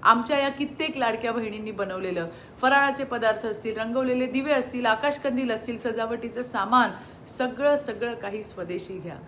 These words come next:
आणखीन एक गोष्ट आवर्जून करूया, दिवाळीत आणखी एक पणती त्या बळीराजाच्या नावाने लावूया. त्याचे आयुष्य उजळून जाण्यासाठी, त्याच्या बुलंद मनामध्ये सह्याद्रीसारखा आत्मविश्वास निर्माण होण्यासाठी एक दिवा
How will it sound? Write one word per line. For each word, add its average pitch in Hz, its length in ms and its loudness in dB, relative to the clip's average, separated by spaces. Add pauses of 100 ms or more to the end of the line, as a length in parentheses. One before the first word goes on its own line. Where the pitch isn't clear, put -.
(500)
आणखीन 254 360 4
एक 233 180 -2
गोष्ट 226 260 -2
आवर्जून 196 460 -2
करूया, 180 460 -4 (280)
दिवाळीत 254 480 2
आणखी 226 380 0
एक - 180 -4
पणती 185 440 -6 (180)
त्या 240 80 -4
बळीराजाच्या 214 760 0
नावाने 190 460 -6
लावूया. 160 320 -6 (600)
त्याचे 262 220 6
आयुष्य 294 360 4
उजळून 285 400 2
जाण्यासाठी, 208 600 -2
त्याच्या 208 280 -2
बुलंद 285 420 2
मनामध्ये 214 680 2 (300)
सह्याद्रीसारखा 294 960 6
आत्मविश्वास 240 840 4
निर्माण 214 320 0
होण्यासाठी 180 680 -6 (340)
एक 269 320 4
दिवा 190 400 2